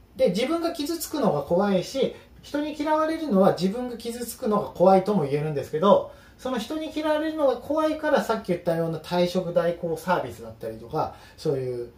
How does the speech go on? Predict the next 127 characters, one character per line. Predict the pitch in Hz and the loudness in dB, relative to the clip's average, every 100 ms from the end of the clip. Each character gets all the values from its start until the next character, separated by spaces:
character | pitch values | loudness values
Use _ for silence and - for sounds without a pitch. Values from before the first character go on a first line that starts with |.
| - | 4
退 | 190 | 4
職 | 190 185 180 | 6 2 6
代 | 180 175 | 6 6
行 | 180 | 2
サ | 175 185 | 2 2
ー | |
ビ | 127 | 0
ス | - | -6
と | 127 | -10
か | |
そ | - | -8
う | 156 | -6
い | |
っ | |
た | 156 | -4
も | 147 | -4
の | |
が | 104 | -4
流 | 143 | -2
行 | 165 | 0
る | 151 | 0
っ | |
て | - 240 | -2 0
い | 262 | 2
う | |
の | 269 | 4
も、 | 196 | 2
ま | 147 | 2
あ、 | 139 | -2
一 | - | 0
つ | 170 131 | -2 -2
理 | 143 | -2
由 | 156 | 0
な | 160 | 0
の | 143 | 0
か | 180 | 4
な | 254 | 4
と | 254 | 4
は | 127 | 0
思 | 113 | -2
い | 110 | -10
ま | - 98 | -12 -16
す。 | - | -10
自 | 240 | -8
分 | 320 359 | -2 0
の | 370 | 0
口 | - - | -4 -4
で | 330 | 0
言 | 339 | 2
え | |
る | 349 | 2
方 | 359 | 4
が | 220 | 4
や | 160 | 2
っ | |
ぱ | 131 | 0
一 | 135 196 | 0 0
番 | 202 | 0
い | |
い | |
ん | 247 | 0
で | - | -4
す | |
け | - | -4
ど | 92 | -12
ね。 | 101 123 - - | -10 -12 -16 -2
そ | 262 | 0
れ | 277 | 4
で、 | 269 214 | 4 4
あ | |
の、 | 202 | 4
ま | 170 170 | 4 2
と | 185 | 6
め | 185 | 6
に | 175 | 6
な | |
り | 165 | 2
ま | 156 | 0
す。 | 143 - | -6 -6
ま | - | -2
と | 208 | 4
め | 208 | 6
る | 196 | 6
だ | - | 4
っ | - | -2
て。 | - - - - 151 | -18 -16 -12 -6 -2
<laughs> | 147 180 - - | 4 4 4 -2
と | 277 | 2
り | |
あ | 349 311 | 2 2
え | |
ず、 | 214 202 - 185 | 8 10 8 4
一 | 180 277 | -4 2
番 | 277 262 | 2 6
大 | 262 254 | 6 6
事 | |
な | 202 | 2
の | |
は | - | 2
こ | 131 | 2
れ | |
で | 131 | 2
す。 | - - | 0 2
ブ | 220 | 6
ラ | 339 | 6
ッ | 349 | 4
ク | 359 | 0
企 | 330 311 | -6 0
業 | 208 | 4
だ | 180 | 4
っ | - | 4
た | |
ら | 143 | -2
も | 143 | -2
う | |
す | - 262 | -4 -2
ぐ | 190 | 0
に | |
辞 | 135 | 0
め | 139 | -2
た | 143 | -2
方 | 139 | -2
が | 110 | -4
い | 104 | -6
い | |
で | 82 | -10
す。 | - | -16